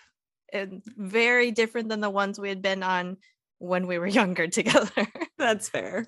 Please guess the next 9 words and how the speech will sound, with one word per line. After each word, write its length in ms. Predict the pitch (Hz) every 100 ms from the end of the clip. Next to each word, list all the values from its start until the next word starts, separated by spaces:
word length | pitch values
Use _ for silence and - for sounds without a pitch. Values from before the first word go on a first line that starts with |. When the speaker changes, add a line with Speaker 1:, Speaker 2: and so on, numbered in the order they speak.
| -
Speaker 2:
That's 280 | 202 202 -
fair. 340 | 101 - - - _ - _ _ _ _ _ _ _ _ _ _ _ _ - -
Well, 460 | 196 175 165 165 -
in 160 | 180 185
the 80 |
spirit 600 | 196 - 208 180 170 175 -
of 520 | 156 156 147 147 - - _ _ _ _ _ _ _ _ 190
drunk 340 | 185 160 -
tubing 640 | - 156 147 120 135 170